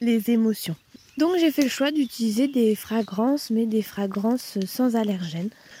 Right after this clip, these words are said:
Donc il y a vingt-six, je crois, ou vingt-sept allergènes, euh, autorisés dans les parfums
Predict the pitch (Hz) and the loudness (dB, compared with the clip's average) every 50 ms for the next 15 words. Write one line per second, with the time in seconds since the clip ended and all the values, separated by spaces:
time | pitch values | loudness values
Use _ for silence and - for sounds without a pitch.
0 | - _ - 202 196 190 - - - 202 196 190 185 196 220 233 240 226 - - | -16 _ -4 -2 -2 -2 -4 -6 -4 -4 -2 -2 -2 0 0 2 0 0 -2 -6
1 | - - 262 247 - - - 220 214 - - - 220 220 208 202 196 214 226 240 | -2 -2 -2 -2 -2 -4 -6 -6 -6 -6 -6 -4 -2 0 0 2 2 2 2 2
2 | 233 - - - 233 233 - - 202 190 196 196 180 185 185 202 208 214 220 208 | 2 0 -2 -4 -4 -4 -2 -2 -2 -2 -2 -2 -4 -4 -4 -2 0 0 0 0
3 | 202 185 175 175 180 175 - - - - - - - - - 233 214 - - 233 | 0 0 -2 -4 -6 -8 -10 -14 -18 -20 -20 -20 -12 -4 -2 -2 -2 0 0 0
4 | 214 226 214 214 208 226 247 254 233 208 190 185 180 185 185 - - 202 202 - | 0 0 -2 0 0 2 2 2 2 0 -2 -2 -4 -4 -6 -6 -8 -8 -8 -8
5 | - - - - 226 226 | -12 -10 -4 -2 -2 -2